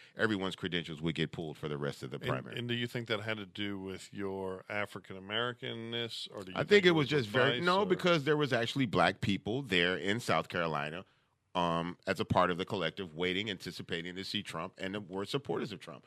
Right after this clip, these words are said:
Speaker 2: Okay.
Speaker 1: But it was obvious that I was not one of those black people.
Speaker 2: Right.
Speaker 1: I think that's,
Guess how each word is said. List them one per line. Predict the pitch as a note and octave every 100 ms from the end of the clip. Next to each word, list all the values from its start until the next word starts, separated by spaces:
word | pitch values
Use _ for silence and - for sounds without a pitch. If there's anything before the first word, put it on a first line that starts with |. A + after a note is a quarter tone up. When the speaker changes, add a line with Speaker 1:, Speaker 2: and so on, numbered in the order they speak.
| -
Speaker 2:
Okay. | A#2 A2+
Speaker 1:
But | A#2
it |
was | A2+ -
obvious | A2 C#3 C3 A2
that | G2+
I | F#2
was | G2+ F#2+
not | G2 D#2+
one | F#2+ F2
of | D2+
those | D#2
black | E2 C#2+ -
people. | F2 - - -
Speaker 2:
Right. | G#2 - _ _ _ -
Speaker 1:
I |
think | D#2+ E2 -
that's, | D#2+ D2+